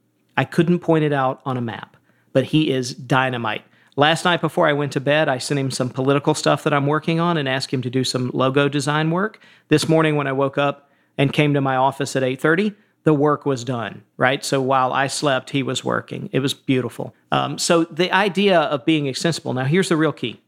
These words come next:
I pay them between, I don't know, twenty-five, thirty-five dollars an hour, but I only pay for what they work. So every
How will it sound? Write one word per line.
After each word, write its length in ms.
I 120
pay 320
them 280
between, 580
I 140
don't 120
know, 140
twenty-five, 540
thirty-five 460
dollars 500
an 160
hour, 460
but 100
I 60
only 220
pay 200
for 160
what 220
they 100
work. 560
So 300
every 400